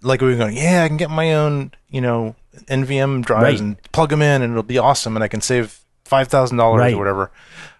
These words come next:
Speaker 1: But it's not, it's not the case. There, there are these special chips, I think, probably just manufactured for Apple that is just the ram.
Speaker 2: Right.
Speaker 1: Uh,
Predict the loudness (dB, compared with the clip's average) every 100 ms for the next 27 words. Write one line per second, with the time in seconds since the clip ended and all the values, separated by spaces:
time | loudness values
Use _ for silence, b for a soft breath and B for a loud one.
0 | _ 0 2 2 -2 -8 -2 0 0 -2
1 | _ -4 -2 -2 -4 -4 -2 0 0 2
2 | 0 0 -4 -2 -2 -4 -6 -6 -4 -2
3 | -2 -2 -2 -2 -4 -4 -4 -4 -4 -4
4 | -6 -8 -4 -4 -2 -2 -2 -2 -4 -4
5 | -2 -2 -4 -2 -2 -2 -6 -6 -6 -6
6 | -4 -2 -2 -6 _ _ _ _ _ _
7 | _ -8 -6 -6